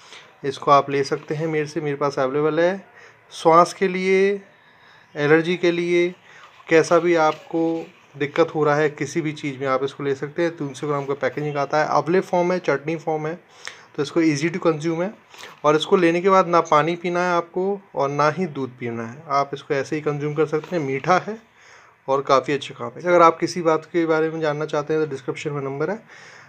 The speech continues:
आप मेरे से भी पूछ सकते हैं और साथ ही इनका कस्टमर केयर नंबर भी है, आप इनसे भी पूछ सकते हैं।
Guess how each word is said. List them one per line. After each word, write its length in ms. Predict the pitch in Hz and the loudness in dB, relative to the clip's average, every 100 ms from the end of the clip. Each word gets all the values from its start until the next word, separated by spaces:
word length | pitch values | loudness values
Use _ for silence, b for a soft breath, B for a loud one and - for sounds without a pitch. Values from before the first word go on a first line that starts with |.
| B | B
आप 380 | 120 123 123 - | 2 4 2 -2
मेरे 160 | 135 131 | -8 -6
से 140 | 131 | -4
भी 80 | 151 | -6
पूछ 200 | 151 156 | -4 -6
सकते 260 | 160 151 190 | -6 -8 -4
हैं 60 | 196 | -2
और 120 | 180 | -2
साथ 300 | - 143 156 | 2 0 0
ही 80 | 147 | -6
इनका 180 | 143 135 | -4 -4
कस्टमर 300 | 131 - 147 | -4 -4 -6
केयर 280 | 143 147 147 | -2 -2 -2
नंबर 260 | 143 143 143 | -4 -4 -6
भी 120 | 151 | -6
है, 180 | 151 220 - - b b b - | -6 -8 -12 -20 b b b -6
आप 140 | 135 | -4
इनसे 200 | 127 131 | -2 -4
भी 100 | 123 | -4
पूछ 120 | 123 | -8
सकते 320 | 110 127 - | -12 -16 -18
हैं। 80 | 120 | -20